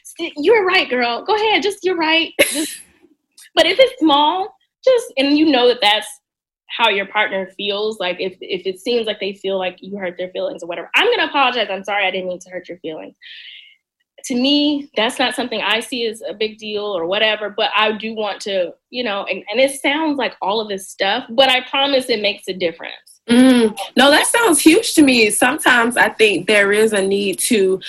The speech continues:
Speaker 2: apologize. I remember reading a book, I think it was called The Zero to a hundred Principle, but it talked about, um, relationships and taking a step back and being willing to apologize. And it said something that was so profound to me.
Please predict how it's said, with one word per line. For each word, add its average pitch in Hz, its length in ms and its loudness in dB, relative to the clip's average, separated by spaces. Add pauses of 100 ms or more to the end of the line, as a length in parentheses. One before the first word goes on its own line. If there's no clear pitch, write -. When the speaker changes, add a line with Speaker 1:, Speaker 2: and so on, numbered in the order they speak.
(180)
Speaker 2:
apologize. 214 600 4
I 196 100 4
remember 226 320 4
reading 196 320 0
a 185 60 -2
book, 185 360 4
I 196 100 2
think 269 200 4
it 240 60 0
was 196 160 -4
called 185 180 0
The 185 80 -4
Zero 196 280 0
to 190 160 0
a 175 80 0
hundred 180 340 -4
Principle, 170 600 -4 (380)
but 202 120 4
it 185 120 0
talked - 320 0
about, 180 420 2
um, 175 300 2
relationships 190 840 0
and 180 120 0
taking 190 300 0
a 180 60 -2
step - 320 -2
back 175 320 2
and 190 160 -4
being 190 260 2
willing 185 220 2
to 190 100 -2
apologize. 175 640 2
And 196 100 0
it 202 60 0
said 254 400 2
something 196 380 0
that 185 120 2
was - 140 -4
so 240 160 2
profound 196 520 0
to 175 120 -2
me. 180 380 0